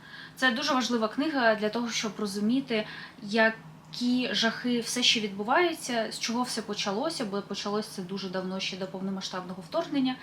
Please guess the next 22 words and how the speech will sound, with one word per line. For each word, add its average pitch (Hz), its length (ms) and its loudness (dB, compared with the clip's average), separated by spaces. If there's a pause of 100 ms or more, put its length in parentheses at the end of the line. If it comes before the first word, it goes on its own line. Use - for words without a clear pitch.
(440)
е, 220 220 4
для 233 140 0
того, 285 180 2
щоб 233 200 2
розуміти 214 680 2 (180)
ворога 214 500 2
та 202 180 4
його 196 240 2
обличчя, 240 600 0 (560)
і 262 480 4
для 226 100 0
того, 262 200 2
щоб 247 140 0
пам'ятати, 226 640 2
що 208 240 2
зараз, 226 540 2
е, 202 160 2
ті 226 340 -2 (880)
бійці 233 680 0
і 214 180 2
звичайні 202 460 0
громадяни, 196 720 0